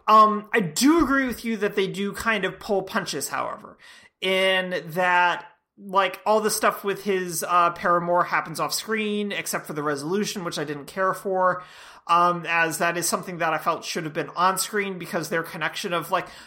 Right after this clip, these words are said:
"No, we're both really rich. I have a tiny house in my ballroom," is just delicious. It's really good. And should have, we should have gotten to see that, really, as opposed to just the resolution of it.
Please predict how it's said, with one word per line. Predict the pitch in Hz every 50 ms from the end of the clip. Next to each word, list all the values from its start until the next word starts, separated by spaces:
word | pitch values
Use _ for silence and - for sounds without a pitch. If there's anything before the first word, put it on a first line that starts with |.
| - -
"No, | 214 254 294 311 294 262 240
we're | 277 285 226
both | 190 254 294 285 - 220
really | 220 254 277 247 247 233
rich. | 254 285 254 - - - -
I | 226 233 285
have | 302 254 269 285 285 262
a | 233
tiny | 175 - - 254 294 311 302 285 214
house | 208 196 180 - - -
in | 220 208 196 185
my | 185 170 151 - - - _ _ -
ballroom," | - 185 226 269 277 240 175 156 156 160 151 139 139 - - - - - - - - - _ - -
is | 233 247 233 - - -
just | - 277 240 - - - - - _ - 214 147
delicious. | - 220 196 175 170 165 170 180 202 196 - - - 196 127 - - - - -
It's | - 233 - - 214
really | 202 190 208 208 190 175 165
good. | 147 147 165 156 147 143 - - - - 247 262 277 240 - _ - -
And | 220 214 202 175
should | - - 262 262
have, | 240 214 202
we | 208 220
should | - - -
have | 226 196 -
gotten | 202 185 180 165 160
to | 151
see | - - - 202 180 160 156 143
that, | 135 127 127 123 - -
really, | 165 151 147 147 151 147
as | 143 - 170
opposed | - 185 170 - - -
to | 165
just | - - 165 147 - - -
the | - 170
resolution | 151 156 156 143 147 147 135 143 139 - - 147 -
of | - 135 127
it. | 127